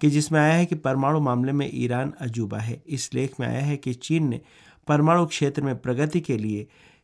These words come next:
किससे मदद ली। भारत और पाकिस्तान ने ये प्रौद्योगिकी किससे ली, लेकिन जब बात ईरान की आती है और ये सवाल होता है कि ईरान ने ये प्रौद्योगिकी किससे हासिल की, तो इस लेख में लेखक लिखता है, किसी से नहीं।" इस लेख में आगे आया है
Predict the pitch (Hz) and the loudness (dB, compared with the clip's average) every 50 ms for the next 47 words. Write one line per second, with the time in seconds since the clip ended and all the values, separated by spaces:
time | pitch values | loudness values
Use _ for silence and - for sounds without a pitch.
0 | _ - - 175 156 - - 135 107 107 107 107 107 107 117 123 113 - _ - | _ 2 2 2 2 2 0 0 -2 -2 -2 -4 -6 -6 -6 -10 -10 -10 _ -10
1 | - 120 113 139 156 170 170 - 151 147 - 139 127 113 117 113 - - 139 147 | -6 -4 -2 0 0 0 0 -2 -4 -4 -2 -4 -4 -4 -4 -8 -6 -4 -2 0
2 | 151 156 147 131 123 139 151 156 156 - 123 117 117 113 113 113 110 113 135 147 | 0 0 0 0 0 -2 -2 -2 -2 -4 -4 -4 -4 -4 -4 -6 -4 -2 -4 -4
3 | 151 151 135 113 - - - - _ _ _ - 175 175 160 - - 123 117 123 | -4 -4 -6 -8 -8 -12 -20 -20 _ _ _ 0 0 0 0 0 -2 -2 -2 0
4 | 151 170 160 143 127 123 - 127 120 117 113 147 147 135 127 123 123 131 127 - | -2 0 0 -2 -2 -4 -2 -2 -2 -2 0 -2 -2 -2 -2 -2 -2 -2 -2 -6
5 | - - 123 120 120 120 147 175 185 180 170 139 127 - - 120 117 120 117 120 | -10 -6 -4 -4 -2 -2 -2 -2 -2 -2 -2 -4 -4 -4 -4 -4 -4 -4 -6 -8
6 | - _ _ - - - - - 139 131 131 139 131 123 - 127 117 127 156 170 | -10 _ _ -20 -20 -10 -4 -4 -2 -2 0 -2 -4 -4 -4 -2 0 0 0 0
7 | 156 139 123 - 123 120 123 135 135 - 135 117 120 120 120 135 165 190 190 185 | -2 -4 -4 -4 -4 -2 -2 -4 -4 -4 -4 -2 -2 0 0 2 2 2 2 2
8 | 165 156 151 151 - 131 127 120 120 123 123 120 117 123 120 120 - 127 117 120 | 2 0 -2 -2 -2 -4 -4 -4 -2 -2 -2 -2 -2 -4 -8 -6 -6 -8 -8 -8
9 | - 123 113 - - 123 117 131 147 - 160 151 - - 127 123 123 - - - | -10 -10 -10 -8 -6 -6 -6 -4 -4 -4 -4 -4 -2 -2 -4 -4 -4 -8 -20 -20
10 | - - - _ _ - - 170 160 156 156 147 151 160 175 170 165 156 147 127 | -20 -20 -20 _ _ -4 0 0 0 0 -2 -2 0 0 0 0 0 0 0 2
11 | 127 123 120 147 143 139 123 117 - - 139 139 156 151 151 - 139 - - 110 | 0 -2 -2 -4 -4 -4 -6 -8 -6 -4 -2 -2 -2 -2 -4 -6 -6 -6 -6 -8
12 | 104 - 107 104 107 110 117 - - _ _ _ - 131 120 - - 120 127 139 | -8 -8 -8 -6 -6 -6 -6 -6 -8 _ _ _ -8 -8 -8 -6 -6 -4 -4 -4
13 | 139 - - 131 120 117 120 120 131 135 127 120 127 143 139 135 127 - | -4 -6 -8 -6 -6 -4 -4 -4 -4 -2 -2 -2 -2 0 -2 -2 -4 -6